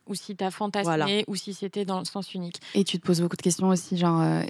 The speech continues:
Speaker 3: qu'est-ce que j'ai fait de mal ? Est-ce
Speaker 1: Ouais.
Speaker 3: que j'ai fait un truc et tout ?
Speaker 1: Et donc, honnêtement, je pense que ça coûte pas grand-chose de dire à l'autre, «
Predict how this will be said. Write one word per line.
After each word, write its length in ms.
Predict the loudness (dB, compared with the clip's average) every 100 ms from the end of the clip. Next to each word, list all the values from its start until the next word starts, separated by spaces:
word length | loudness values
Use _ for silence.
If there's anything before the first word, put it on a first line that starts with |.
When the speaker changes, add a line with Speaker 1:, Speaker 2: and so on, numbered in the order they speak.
| -4
Speaker 3:
qu'est-ce 140 | -4
que 60 | 0
j'ai 100 | 2
fait 120 | 2
de 60 | 4
mal ? 240 | 4 2
Est-ce 120 | 0
Speaker 1:
Ouais. 140 | 2 4
Speaker 3:
que 60 |
j'ai 40 | 4
fait 80 | 4
un 100 | 2
truc 280 | 2 -2 -2
et 40 |
tout ? 160 | -6 -4 0
Speaker 1:
Et 80 |
donc, 180 | 2 2 4
honnêtement, 580 | 4 4 2 4 4 2
je 120 | 0
pense 240 | 0 0 0
que 100 | -2
ça 200 | -2 -4
coûte 260 | -6 -12 -10 0
pas 180 | 2 2
grand-chose 600 | 0 -2 0 0 0 0
de 120 | -2
dire 240 | 0 2
à 100 | 2
l'autre, « 400 | 2 0 -2 -12